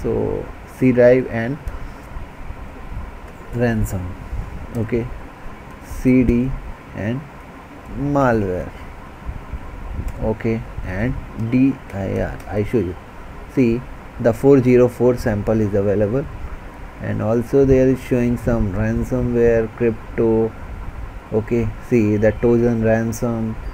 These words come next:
and see different, different variant sample is available. Also the, their crypto wall and crypto variant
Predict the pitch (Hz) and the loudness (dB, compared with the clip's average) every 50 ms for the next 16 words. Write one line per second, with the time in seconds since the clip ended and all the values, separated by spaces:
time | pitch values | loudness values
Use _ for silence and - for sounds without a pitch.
0 | - - - - - - - - - - - - - - - - - - 98 101 | -10 -10 -12 -14 -14 -14 -14 -14 -14 -14 -14 -14 -16 -16 -16 -14 -10 -6 -4 -2
1 | 101 98 98 98 95 - - - - - - - - - - - 127 113 107 104 | -2 -2 -2 -4 -4 -6 -6 -6 -8 -8 -10 -10 -10 -12 -6 -4 -2 0 0 0
2 | 101 - - - - - - - - - - - - - - - - - - - | 0 -2 -2 -2 -2 -2 -4 -6 -10 -10 -10 -10 -8 -8 -8 -8 -10 -12 -14 -16
3 | - - - - - - - - - - - - - - - - - - - - | -16 -12 -10 -10 -8 -8 -8 -8 -10 -10 -12 -12 -12 -12 -10 -6 -4 -4 -2 -4
4 | - - - - - - - - - - - - - - - - 123 131 135 131 | -4 -8 -12 -16 -16 -16 -16 -16 -14 -12 -12 -12 -14 -12 -8 -2 2 2 2 2
5 | - 151 160 160 151 139 123 123 120 131 131 127 123 117 110 107 107 110 110 110 | 2 2 2 2 2 2 2 2 0 0 2 2 4 6 6 6 4 4 2 0
6 | 110 104 - - - - - - - - - - - - - - - - - - | -2 -4 -6 -10 -12 -14 -14 -14 -12 -10 -8 -8 -8 -10 -10 -8 -8 -8 -8 -10
7 | - - - - - - 101 101 104 101 - 107 107 107 104 101 92 104 101 95 | -14 -14 -14 -10 -6 -4 -4 -2 -2 0 2 2 2 2 2 2 2 2 2 2
8 | 101 104 104 107 107 113 131 - - - - - - - - - - - - - | 2 2 2 2 2 0 -2 -4 -8 -10 -12 -14 -14 -14 -10 -8 -4 -2 -2 -2
9 | - - - - - - - - - - - - - - - - - - - - | -2 -4 -10 -10 -12 -12 -12 -12 -10 -10 -10 -10 -10 -10 -12 -12 -14 -14 -14 -16
10 | - - - - - - - - 110 110 110 107 107 131 120 113 110 113 107 104 | -14 -16 -14 -14 -14 -10 -4 -2 0 2 0 0 2 2 2 4 4 4 2 0
11 | 107 107 - - - - - - - - - - - - - - - - - - | -2 -4 -6 -8 -8 -8 -10 -10 -10 -10 -12 -16 -16 -18 -18 -18 -18 -18 -14 -4
12 | - 113 110 104 104 - - 113 101 - - - 120 117 113 110 110 113 113 113 | 0 2 2 2 0 0 -2 -2 -2 -2 0 2 4 6 6 6 6 4 4 2
13 | 117 - - - 98 101 107 107 104 101 - - - - 117 107 - - - 123 | 0 -2 -4 -6 -6 -4 -4 -4 -4 -6 -8 -8 -4 -2 -2 -2 -2 0 2 4
14 | 120 113 113 110 107 107 110 110 110 110 113 107 | 4 6 6 6 6 6 4 2 2 0 -4 -6